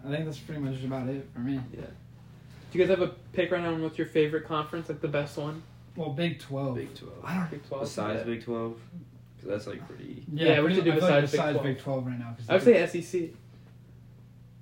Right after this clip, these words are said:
Speaker 1: I think the S E C, who's in that? So you got Bama.
Speaker 2: Yeah.
Speaker 1: Bama's really good. Arkansas is still really good, even
Speaker 2: Yeah.
Speaker 1: though they're not even ranked
Speaker 2: You got
Speaker 1: anymore.
Speaker 2: Tennessee.
Speaker 1: Tennessee. Kentucky's heating up.
Speaker 2: Kentu-, yeah, Kentucky is heating up.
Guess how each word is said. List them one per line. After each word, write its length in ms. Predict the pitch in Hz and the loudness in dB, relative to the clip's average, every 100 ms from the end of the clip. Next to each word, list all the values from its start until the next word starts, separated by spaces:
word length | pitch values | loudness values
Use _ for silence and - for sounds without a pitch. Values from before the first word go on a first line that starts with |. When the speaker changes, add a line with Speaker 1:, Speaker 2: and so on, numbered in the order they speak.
| - - - | -20 -20 -6
Speaker 1:
I 80 | 165 | -2
think 340 | 240 247 - | 2 2 2
the 140 | 175 143 | -4 -4
S 220 | 165 - | -6 -8
E 80 | 143 | -8
C, 60 | - - - | -10 -16 -4
who's 220 | 175 202 | 0 2
in 80 | 180 | 0
that? 160 | 160 147 | -2 -4
So 120 | 156 | -2
you 80 | 151 | 0
got 220 | 143 120 | 0 -4
Bama. 400 | 135 135 147 170 - - - - | -6 -2 -2 -4 -10 -20 -20 -8
Speaker 2:
Yeah. 180 | 151 139 | -2 -2
Speaker 1:
Bama's 380 | 131 135 143 139 | -2 -4 -4 -4
really 180 | 139 131 | -4 -4
good. 340 | 131 131 131 - - | -4 -4 -6 -10 -12
Arkansas 540 | 131 139 147 - 127 | -8 -6 -6 -6 -8
is 80 | 120 | -8
still 180 | - 135 | -10 -10
really 300 | 120 113 110 | -10 -10 -12
good, 240 | 113 113 110 - | -12 -12 -12 -12
even 120 | 120 | -8
Speaker 2:
Yeah. 80 | - | -6
Speaker 1:
though 60 | |
they're 80 | 113 | -6
not 120 | 120 | -8
even 160 | 123 104 | -8 -10
ranked 260 | 107 110 110 | -10 -10 -2
Speaker 2:
You 60 | 156 | -2
got 40 | |
Speaker 1:
anymore. 140 | 107 170 | 0 -2
Speaker 2:
Tennessee. 500 | 156 151 151 156 165 - | -4 -4 -6 -6 -8 -10
Speaker 1:
Tennessee. 520 | 139 127 120 127 123 120 - | -6 -6 -6 -8 -8 -8 -12
Kentucky's 760 | - 139 139 139 143 135 127 - - - | -8 -6 -4 -6 -2 -4 -4 -12 -18 -12
heating 240 | - 135 | -4 -4
up. 240 | 123 123 - | -4 -8 -12
Speaker 2:
Kentu-, 280 | 165 156 - | -12 -8 -4
yeah, 160 | 165 143 | -4 -4
Kentucky 420 | - - 160 160 | -8 -14 -10 -8
is 140 | 160 | -8
heating 260 | - 160 160 | -6 -6 -6
up. 120 | 160 | -10